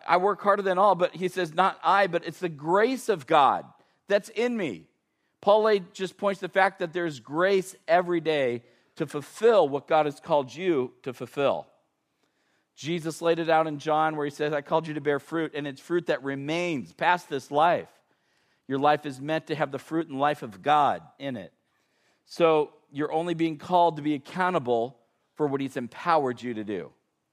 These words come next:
It's not unrealistic at all. It's all grace. Grace that saves, leads, and walks with you. So this really means that when you stand before God,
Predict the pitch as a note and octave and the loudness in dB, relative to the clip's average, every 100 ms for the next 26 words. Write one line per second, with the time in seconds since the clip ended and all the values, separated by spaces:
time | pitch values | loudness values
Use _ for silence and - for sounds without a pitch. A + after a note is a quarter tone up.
0 | _ _ _ _ _ _ A#2+ - C3 C3+ | _ _ _ _ _ _ -20 -6 -4 -2
1 | B2 B2+ B2+ B2 A#2+ - G2+ G#2+ G#2 D#2+ | -4 -4 -2 -4 -6 -10 -8 -4 -2 -4
2 | D2+ _ _ _ _ _ - F2+ - A#2 | -8 _ _ _ _ _ -20 -20 -6 0
3 | B2+ B2+ A#2+ A2+ D#2+ - - B2+ B2 G#2 | 2 2 -2 -4 -4 -10 -8 -6 -6 -12
4 | - C#3 D3 D3+ D#3 _ _ _ _ _ | -8 -4 -2 -4 -8 _ _ _ _ _
5 | A#2+ C#3 C#3 C3+ B2+ - _ _ _ _ | -4 0 0 -2 -6 -20 _ _ _ _
6 | - A#2 A2+ A#2+ - B2+ A#2 G#2+ - C3+ | -14 -8 0 0 0 -4 -6 -6 -8 -4
7 | C3+ - D3 C#3+ C#3 D3+ C#3 C#3 B2+ B2 | -4 -6 -20 -10 -4 -2 -2 -4 -6 -6
8 | A2 B2+ A#2+ E3 E3 D#3+ C#3 B2 G#2 B2 | -6 -6 -8 -4 -2 -2 -6 -6 -2 2
9 | B2+ C3+ C#3+ | 4 4 2